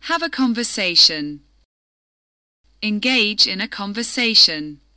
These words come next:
Have a discussion. Hold a discussion. Have a look. Take a brief look. Have a try. Make an attempt.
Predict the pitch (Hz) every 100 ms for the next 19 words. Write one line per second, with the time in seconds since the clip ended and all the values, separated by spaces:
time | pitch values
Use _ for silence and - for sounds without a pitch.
0 | _ - 226 214 220 254 - 330 330 -
1 | 170 151 147 _ _ _ _ _ _ _
2 | _ _ _ _ _ _ - 190 170 165
3 | 175 220 - 254 269 - 170 156 151 _
4 | _ _ - 294 277 262 202 170 - -
5 | _ _ _ _ _ _ _ _ _ _
6 | _ _ _ _ - 359 311 277 208 226
7 | 233 185 165 151 - - _ _ _ -
8 | 254 262 - 320 294 180 160 151 _ _
9 | _ _ _ _ _ _ _ _ _ _
10 | _ 233 311 302 269 262 - 208 160 143
11 | -